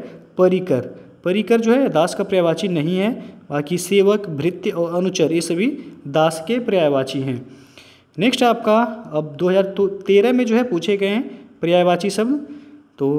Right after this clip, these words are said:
सबसे पहला है आपका पर्यायवाची शब्द का अर्थ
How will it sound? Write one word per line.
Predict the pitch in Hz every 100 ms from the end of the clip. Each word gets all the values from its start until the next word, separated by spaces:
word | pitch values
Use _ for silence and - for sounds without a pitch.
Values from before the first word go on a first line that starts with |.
| 151 - -
सबसे | 180 180 247
पहला | 226 202 233
है | 233
आपका | 233
पर्यायवाची | 233 196 196 202 214 208 254
शब्द | - 226 208
का | 220
अर्थ | 226 175 175 185